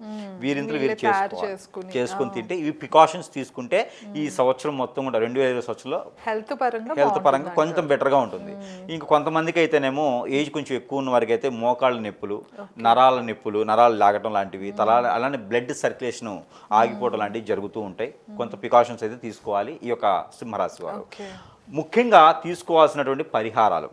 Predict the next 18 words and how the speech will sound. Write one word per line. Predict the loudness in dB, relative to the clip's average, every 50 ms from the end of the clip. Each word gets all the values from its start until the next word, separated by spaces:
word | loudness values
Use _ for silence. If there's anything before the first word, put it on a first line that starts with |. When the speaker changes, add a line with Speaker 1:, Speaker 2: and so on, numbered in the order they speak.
| _ -16
Speaker 1:
మ్మ్. | -14 -6 0 4
Speaker 2:
చేసుకోవాల్సిన | 4 4 4 4 2 2 2 2
పరిహారాలు | -2 -4 -2 -2 0 -2 -2 -2 -4 -8 -10 -16 -20 -20 -20 -20 _ _ -14
విడిగా | -6 -2 0 0 4 6 8 10 10 8 6 2 -8 -4 2
కామన్గా | 4 4 4 4 2 0 4 8 8 8 8 6 2 0 4
జాతక | 4 4 4 4 0
ప్రకారంగా | 2 2 4 4 4 2 2 2 -2
ఉన్నటువంటి | -2 -2 -2 -2 -2 -2 -2 -4 -6
సింహరాశి | -8 -8 -6 0 2 4 4 4 2 2
వారైతే | 2 2 2 0 0 0
ఓకే. | -2 -2 -2 -4 -8 -14 -14 -16 _ _ -18
Speaker 1:
మ్మ్. | -18 -16 -16 -14 -8 -2 2
Speaker 2:
లేదు | 2 4 6 6
అంటే | 4 4 4 4
కనుక | 2 2 2 4 4 6 6 6 4 0 -4 -18 -20 _ -4
వారి | 4 8 10 10 12 10 8
మీద | 6 4 0 0
ఏదైనా | 0 -2